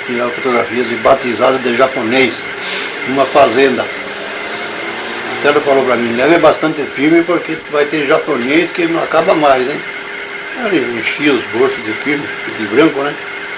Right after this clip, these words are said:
Porque tempo não, não, não, não tava, colorido não tava ainda na praça ainda, né? E aquele dia chovia muito, sabe? Chovia.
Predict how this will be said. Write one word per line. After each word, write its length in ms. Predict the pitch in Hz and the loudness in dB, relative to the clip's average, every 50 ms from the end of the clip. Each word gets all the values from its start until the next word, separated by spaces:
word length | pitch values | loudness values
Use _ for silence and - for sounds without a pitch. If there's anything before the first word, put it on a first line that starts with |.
| - - - - - - - - - - - | -12 -12 -12 -10 -10 -10 -10 -10 -10 -10 -10
Porque 220 | - - - - | -10 -8 -6 -6
tempo 80 | 135 131 | -6 -4
não, 160 | 120 117 110 | -4 -4 -4
não, 120 | 110 110 107 | -4 -6 -6
não, 1000 | 107 - 113 113 110 110 110 107 110 107 107 113 113 113 113 110 107 104 104 | -6 -6 -8 -6 -6 -6 -6 -4 -4 -4 -6 -6 -6 -6 -6 -6 -6 -6 -6
não 80 | 104 101 - | -8 -6 -4
tava, 240 | - - 123 120 107 101 - - - - - - 113 - - - - 113 113 - - - | -2 -2 -2 0 -2 -4 -6 -6 -8 -8 -6 -6 -6 -6 -6 -6 -6 -6 -6 -6 -2 0
colorido 440 | 131 123 120 120 120 131 135 143 143 | 0 2 2 2 2 0 2 2 2
não 180 | 143 143 131 | 2 2 2
tava 340 | 113 - 127 135 135 135 127 | 2 4 4 6 6 4 4
ainda 440 | 123 123 127 123 123 117 113 107 98 - - - - - - - - - - - - - - | 2 2 0 2 2 2 2 2 0 -2 -8 -10 -12 -12 -10 -10 -10 -10 -10 -10 -10 -8 -6
na 80 | 123 113 | -4 -4
praça 440 | 110 - 131 135 139 135 - - 123 | -2 2 6 6 6 6 4 0 -4
ainda, 280 | 117 117 113 113 113 120 | -4 -4 -4 -4 -4 -4
né? 100 | 123 120 - - - - - - - - - - - - - - - - - - - - - - - - - - - - - - - - - - | -6 -6 -8 -10 -12 -12 -12 -12 -12 -12 -12 -12 -12 -12 -12 -12 -10 -10 -10 -10 -10 -10 -12 -12 -12 -12 -12 -12 -12 -12 -12 -12 -12 -10 -6 -2
E 100 | 139 135 | -2 -2
aquele 260 | 127 135 156 156 143 | 0 2 4 4 4
dia 180 | 135 165 196 - | 4 4 4 4
chovia 640 | - - 214 202 160 131 131 160 180 196 185 180 160 | 6 6 6 6 4 4 0 -2 0 2 4 4 4
muito, 400 | 127 135 156 170 170 165 - 139 120 | 4 2 0 0 -2 -4 -8 -8 -6
sabe? 240 | - 170 160 143 123 107 104 - - - - - - - - - - | -2 0 0 0 -2 -6 -12 -14 -16 -18 -18 -18 -18 -18 -16 -14 -12
Chovia. 560 | 135 120 107 107 131 156 170 175 165 147 131 | -10 -10 -8 -6 -4 -4 -2 0 0 0 -2